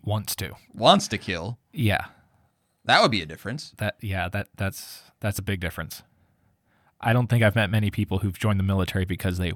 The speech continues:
Speaker 1: want to kill.
Speaker 2: Yeah. Well, I'm sure there are some out there.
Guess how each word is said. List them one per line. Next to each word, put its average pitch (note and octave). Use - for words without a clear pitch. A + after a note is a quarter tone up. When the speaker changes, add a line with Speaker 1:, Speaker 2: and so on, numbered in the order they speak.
Speaker 1:
want F#2
to -
kill. -
Speaker 2:
Yeah. G#2
Well, B2
I'm F#3+
sure C4
there B3
are G#3+
some A3+
out D4
there. D3